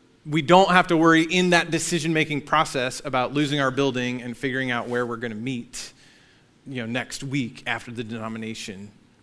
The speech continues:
uh, confiscates all our stuff, because the denomination cannot confiscate all our stuff. We own all our own stuff. It belongs to us.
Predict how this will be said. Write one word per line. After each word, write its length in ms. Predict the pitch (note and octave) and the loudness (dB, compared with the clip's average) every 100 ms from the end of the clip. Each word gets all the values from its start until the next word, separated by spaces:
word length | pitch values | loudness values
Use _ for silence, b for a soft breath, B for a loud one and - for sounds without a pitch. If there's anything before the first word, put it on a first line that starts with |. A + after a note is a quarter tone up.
| - | -12
uh, 180 | A#2 F2+ - _ - | -10 -12 -16 _ -8
confiscates 640 | E3 C3 B2+ - A2+ G#2+ G2+ | -6 -6 -8 -12 -12 -10 -10
all 120 | F#2+ | -10
our 100 | G2+ | -12
stuff, 400 | - F#2 - - | -10 -10 -10 -14
because 380 | B2 - A#2 A2 | -14 -8 -10 -8
the 80 | B2 | -10
denomination 640 | A#2 A2+ A#2 A2+ A2+ B2 | -6 -6 -6 -8 -10 -14
cannot 400 | - E3 D3+ C#3 | -8 -4 -4 -6
confiscate 580 | - A#2+ A#2 - A#2 A2 | -6 -8 -8 -10 -10 -8
all 140 | G#2+ | -10
our 100 | G2+ | -12
stuff. 300 | G#2+ - - | -14 -16 -14
We 180 | B2 C3+ | -6 -6
own 280 | B2+ C#3 D#3 | -4 -6 -6
all 260 | B2 B2+ C3 | -8 -6 -4
our 180 | C3 | -4
own 360 | A#2+ A#2+ B2+ C3 _ | -8 -12 -12 -14 _
stuff. 440 | - - G2 G#2+ A#2 | -16 -12 -12 -12 -16
It 100 | - | -14
belongs 480 | G#2 A#2 B2 B2+ | -12 -10 -10 -12
to 160 | - A#2 | -12 -10
us. 460 | A2 A2+ - - | -10 -12 -16 -18